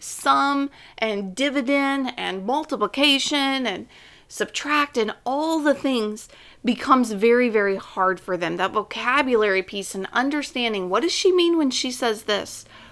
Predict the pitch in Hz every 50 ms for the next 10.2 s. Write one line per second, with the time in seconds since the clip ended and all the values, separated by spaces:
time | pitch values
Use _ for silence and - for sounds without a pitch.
0 | - - 226 208 233 277 339 - - - 349 349 339 320 311 311 294 262 247 -
1 | - 254 254 247 - 254 233 220 - - 196 202 196 - - - - - - -
2 | - - - - - - - 285 - - - 254 262 294 302 - - 277 220 196
3 | - 214 214 208 202 196 190 196 208 214 233 262 311 330 302 254 208 185 180 -
4 | 196 196 202 - 208 196 208 226 254 302 349 330 277 226 220 208 196 196 190 185
5 | - 196 185 190 190 196 196 - - - - 392 381 - 294 233 - 233 214 190
6 | 185 180 175 202 196 196 220 254 302 339 339 349 330 320 320 302 - 330 330 311
7 | 254 214 196 220 208 214 277 330 349 330 277 233 208 185 - - - - - -
8 | 240 330 427 381 262 240 233 - - - - - 240 247 294 339 330 - 226 196
9 | 196 214 208 233 269 240 - 285 - 220 214 196 190 185 190 190 190 226 247 302
10 | 311 294 -